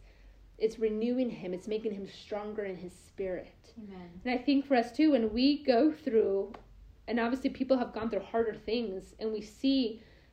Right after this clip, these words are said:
Speaker 1: that they either use it for good and they come out gold, <laughs> or they just completely wasted that.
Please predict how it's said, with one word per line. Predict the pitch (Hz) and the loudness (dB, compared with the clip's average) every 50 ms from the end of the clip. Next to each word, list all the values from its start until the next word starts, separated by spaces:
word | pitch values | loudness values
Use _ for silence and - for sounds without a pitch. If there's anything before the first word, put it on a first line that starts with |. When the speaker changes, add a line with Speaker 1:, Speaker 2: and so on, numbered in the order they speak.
| _ - | _ -4
Speaker 1:
that | 226 214 - | -2 0 2
they | 247 | 2
either | 262 262 262 247 226 180 - - - - 180 | 2 4 4 4 4 4 2 -2 -10 -14 -6
use | 202 220 269 262 | 0 2 2 4
it | 311 254 247 | 4 2 2
for | - 285 | 2 0
good | 254 220 220 233 233 269 311 349 370 392 381 - - - - - | 0 0 2 2 4 4 4 2 0 -2 -6 -10 -18 -20 -16 -10
and | - 226 | -6 -4
they | 220 220 | -4 -4
come | 214 - - 247 247 | -4 -4 -2 -2 0
out | 247 247 247 214 - - - - - _ _ _ - - - - - _ _ - - - - | 0 0 0 -2 -2 -4 -8 -18 -20 _ _ _ -20 -20 -20 -20 -20 _ _ -20 -20 -10 -2
gold, | - 214 208 240 311 320 381 370 381 349 269 | 2 4 6 6 6 6 4 2 2 0 -2
<laughs> | 233 - | 0 2
or | 254 247 | 2 2
they | 247 - 247 - | 2 0 -2 -6
just | 190 233 254 - | -6 -6 -10 -6
completely | - 262 233 226 262 285 277 269 233 | -6 -4 -4 -2 0 2 2 2 2
wasted | 202 190 196 285 311 - - - 226 202 | 2 2 2 2 2 0 -2 -4 -4 -2
that. | 180 165 160 147 - | -2 -4 -6 -8 -10